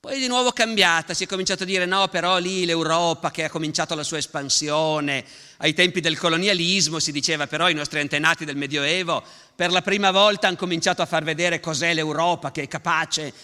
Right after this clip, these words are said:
di espandersi, di portare la sua civiltà", dicevano. Insomma, insomma, quello che è sicuro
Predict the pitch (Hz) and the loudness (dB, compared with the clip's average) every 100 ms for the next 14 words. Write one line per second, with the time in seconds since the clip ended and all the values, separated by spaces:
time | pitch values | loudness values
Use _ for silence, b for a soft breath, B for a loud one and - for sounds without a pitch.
0 | B 139 160 - 170 180 160 156 147 170 | B -4 -2 0 2 4 2 -2 -2 -2
1 | 160 175 170 170 175 170 165 - 165 156 | 0 -2 2 2 4 2 2 0 0 -2
2 | 147 156 143 - 180 175 B B 147 135 | -6 -8 -10 0 2 2 B B -6 -4
3 | 147 139 143 294 262 - 156 123 117 117 | -2 -4 -2 0 2 2 2 0 -4 -4
4 | 123 - _ _ _ _ _ _ _ _ | -6 -6 _ _ _ _ _ _ _ _
5 | _ _ _ _ 285 262 190 185 277 277 | _ _ _ _ 0 2 2 2 2 2
6 | 262 247 254 - 311 311 190 131 | 2 2 0 -2 -2 0 0 -2